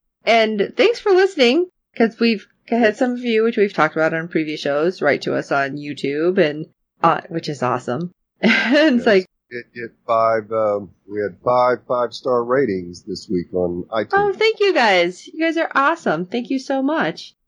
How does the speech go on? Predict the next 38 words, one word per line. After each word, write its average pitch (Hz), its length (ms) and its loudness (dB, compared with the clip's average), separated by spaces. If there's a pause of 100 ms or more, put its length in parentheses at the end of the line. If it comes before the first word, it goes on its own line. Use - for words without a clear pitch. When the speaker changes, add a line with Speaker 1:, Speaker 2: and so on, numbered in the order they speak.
(120)
Speaker 2:
Not 117 160 0
a 113 40 -6
review, 110 560 0
but 98 120 -6
they 92 140 -4
did 101 280 -2
rate 113 260 4
us, 90 240 -4
so. 78 220 -10 (100)
Speaker 1:
Oh, 170 140 -12
we 165 160 -14
do. 175 200 -6 (160)
Speaker 2:
Thank - 240 -6
you, - 220 -8
thank 110 240 -4
you, 110 80 -14
thank 123 120 2
you. 185 60 6
Speaker 1:
Always 226 260 4
appreciate 139 640 -6
that. - 300 -2 (280)
And 160 600 -2 (100)
again, 156 460 0
don't 160 280 -2
forget 175 540 0
hashtagging 175 1080 -2
Renew 156 680 -4
Van 160 180 0
Helsing, 139 580 0
because 131 760 0 (280)
if 165 160 0
they're 214 220 2
gonna 339 200 2
screw 185 240 0
with 180 180 2
us 147 200 -2
like 135 220 -4
this, 117 500 -4